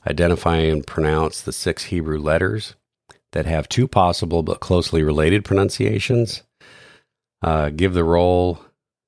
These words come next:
of Aleph and Ayin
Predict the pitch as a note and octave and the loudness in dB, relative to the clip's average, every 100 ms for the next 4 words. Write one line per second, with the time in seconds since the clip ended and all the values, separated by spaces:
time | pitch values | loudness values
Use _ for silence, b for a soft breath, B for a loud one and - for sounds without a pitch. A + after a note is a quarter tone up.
0 | _ - D2+ D2 - - _ _ - - | _ -4 -2 -2 -6 -20 _ _ -12 -2
1 | E2+ G2 B2 - - - E2 D#2 D2 D#2 | 0 2 0 -2 -10 -4 -2 -2 -4 -4
2 | D#2 E2 G2 A2+ A2+ | -2 0 2 2 0